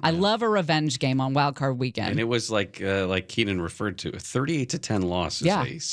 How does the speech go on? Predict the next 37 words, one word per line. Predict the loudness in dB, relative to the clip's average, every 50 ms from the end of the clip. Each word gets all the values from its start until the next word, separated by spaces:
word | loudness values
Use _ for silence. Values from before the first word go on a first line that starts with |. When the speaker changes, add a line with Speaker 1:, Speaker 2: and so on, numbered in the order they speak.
| -4 -4 -6 -2 0
Speaker 1:
It | 0 0 2 0
was | 0 0 2
the | 0
Speaker 2:
spanking. | 0 0 0
Speaker 1:
worst | -2 -2 -2 -4 -2 -2
game | -2 0 0 0 0 0 -2
of | -2 0
the | 0 0
season, | 0 0 0 -2 -2 -4 -4 -2 0
in | 0
my | 2 2 0
opinion. | -2 -2 -2 -4 -4 -2 -4 -6 -6 -8 -12 -14 -20 -20 -20 -20
Speaker 2:
The | -4 0 2 2 4 4 4 2 2 0 -2 -8 _ _ _ _ _ _ _ _ _ _ _ _ _ _ _ _ _
weird | -8 -2 0 2 2 4 2 0 -2 -4
part | -2 2 2 4 4 2
about | 2 2 2 2 2 2 -2 _ -10
the | -4 0 0 0 0 -2 -8 -12 -14 -14 -10
water | -2 0 2 2 2 2 2 0 0 2
that | 2 2 2
has | 2 0 0 0
destroyed | 0 0 0 2 4 4 4 4 4 2 0
parts | 0 0 0 2 0 -2
of | -2 2
California | 2 2 2 2 0 0 2 4 4 4 4 2 0
in | -2 0
the | 0
last | 2 2 2 2 0 0
couple | 0 -2 0 0 -2 -2
of | 0 2
days | 2 2 2 2 0 -2 -4 -2 0
is | 2 2 4 4
that | 2 2 2 0
we | 0 2 2 4
are | 4 4 2 2 0 -2 -6 _ _ _ _ -2
looking | -2 0 0 0 0 2 2
at | 2 2
incredible | 2 0 0 -2 -4 -8 -2 2 4 4 4 4 2 2 0 -2 -2 0 0 0 -2 -4